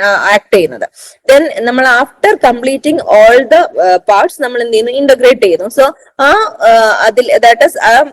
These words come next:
ആ, ഇപ്പൊ നമുക്ക് ഇപ്പൊ for example ടീം വൺ ഡെവലപ്പ് ചെയ്ത ആ ഒരു മോഡ്യൂൾ ടീം ടു ആണ് അടുത്ത മോഡ്യൂൾ ഡെവലപ്പ് ചെയ്തത്.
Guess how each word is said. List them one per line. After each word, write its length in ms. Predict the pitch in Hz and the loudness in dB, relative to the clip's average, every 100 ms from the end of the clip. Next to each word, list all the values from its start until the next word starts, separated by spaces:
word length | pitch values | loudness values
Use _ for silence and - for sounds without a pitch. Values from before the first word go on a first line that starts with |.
| - | -6
ആ, 240 | 214 214 | -4 -2
ഇപ്പൊ 220 | 226 226 | -2 -2
നമുക്ക് 600 | 247 254 247 269 269 - | -4 -4 0 0 0 -8
ഇപ്പൊ 220 | 240 240 254 165 202 | -6 0 0 2 -2
for 180 | 240 240 | 0 -2
example 400 | 233 240 233 262 247 | -2 -4 -2 -4 -4
ടീം 220 | 247 262 | -8 -4
വൺ 200 | 226 233 | -4 0
ഡെവലപ്പ് 400 | 226 214 214 269 | 2 2 2 0
ചെയ്ത 220 | 226 208 | 0 2
ആ 260 | 254 - 196 | 0 2 0
ഒരു 140 | 202 | 2
മോഡ്യൂൾ 480 | 214 202 180 180 185 | 0 -2 -2 0 2
ടീം 340 | 254 240 233 247 | 0 -4 -12 -6
ടു 120 | 262 220 | 0 0
ആണ് 100 | 208 | 0
അടുത്ത 200 | 202 226 | 0 -2
മോഡ്യൂൾ 340 | 214 190 202 | -2 -4 -4
ഡെവലപ്പ് 400 | 240 247 254 - | 0 0 0 -2
ചെയ്തത്. 300 | 170 185 180 | -2 -2 -4